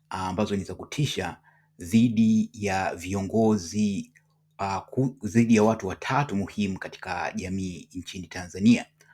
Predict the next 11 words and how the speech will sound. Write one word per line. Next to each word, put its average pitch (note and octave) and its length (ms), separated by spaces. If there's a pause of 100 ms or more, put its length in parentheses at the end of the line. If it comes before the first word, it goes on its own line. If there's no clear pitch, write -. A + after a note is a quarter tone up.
(340)
Kwa G#2 120
mujibu A#2 340
wa G2 420
taarifa F#2+ 400
hizo G#2 560 (480)
ni G#2 100
kwamba A2+ 460
kuna F#2+ 500
mpango D3+ 880 (100)
wa G#2 340
kuwadhuru G#2 800